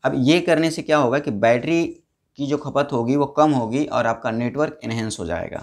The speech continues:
ओके, तो ये भी चीज़ आपको कर लेनी है। ओके, तो ये करने के बाद आपकी जो इंटरनेट की प्रॉब्लम होती है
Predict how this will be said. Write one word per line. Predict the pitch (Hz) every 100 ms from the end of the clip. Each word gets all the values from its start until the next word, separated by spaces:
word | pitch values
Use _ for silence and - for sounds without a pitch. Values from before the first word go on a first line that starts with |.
| - 113
ओके, | 127 139
तो | - _ _ - 123
ये | 127 139
भी | 147
चीज़ | 143 117
आपको | 107 - 110
कर | 107 107
लेनी | 107 110
है। | 120 147 - _ _ -
ओके, | 110 139 - _ _ _ _ _ _
तो | 156 156 - 131
ये | 143 175 185 - _ _ _ _ _ 131
करने | 131 151
के | - 117
बाद | 120 143 -
आपकी | 117 120 143
जो | 135
इंटरनेट | 123 123 120 117 135 131
की | 147
प्रॉब्लम | - 117 123 123
होती | 110 110
है | 104